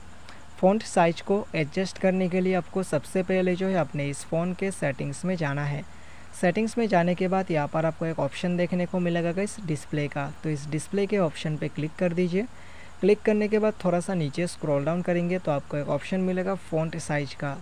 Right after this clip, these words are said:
तो इस font size पे click कर दीजिए। क्लिक करते ही यहाँ पर जो आपको sample text देखने को मिलेंगे और नीचे एक एड-, adjust करने के लिए switch देखने को मिलेगा। तो यहाँ पर जो है बहुत सारे जो है यहाँ पर adjustable switch है, जैसे कि largest, large है,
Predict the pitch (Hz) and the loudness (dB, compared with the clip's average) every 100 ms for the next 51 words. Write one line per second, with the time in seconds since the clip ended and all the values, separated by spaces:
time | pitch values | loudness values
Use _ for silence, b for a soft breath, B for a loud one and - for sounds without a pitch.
0 | - 185 196 - 175 185 190 170 151 143 | -4 -2 -2 -2 0 0 -2 0 0 0
1 | - 180 156 143 - 143 139 143 147 139 | -4 -4 -4 -4 -4 -4 -2 -2 -2 -4
2 | B B B B - 196 - 208 220 220 | B B B B 2 4 4 2 2 4
3 | 180 160 175 165 175 160 185 - 156 151 | 4 4 2 2 2 2 -2 0 -2 0
4 | 185 180 165 160 165 175 170 175 170 175 | 0 0 0 -2 0 0 2 0 0 0
5 | 170 170 180 - 147 147 151 - 180 175 | 0 0 0 0 0 0 -2 0 0 0
6 | - 156 - - 170 147 202 - - 190 | 0 -4 -4 0 2 4 4 4 4 6
7 | 185 180 202 214 - 180 180 156 151 156 | 6 6 6 4 4 2 2 0 0 -2
8 | 151 143 139 143 143 - B B B - | -2 -2 -2 -2 -2 -6 B B B 2
9 | 185 190 214 196 220 220 190 170 175 - | 6 6 4 4 4 4 4 6 6 4
10 | 180 185 185 185 180 160 170 165 147 139 | 4 4 4 6 6 4 2 2 2 2
11 | 165 151 175 165 165 160 160 180 160 143 | 0 0 2 2 0 0 0 2 0 0
12 | 156 156 139 139 135 151 143 - 147 143 | -2 0 2 0 0 0 0 -2 0 2
13 | 147 151 156 147 147 | 0 -2 -2 -2 -2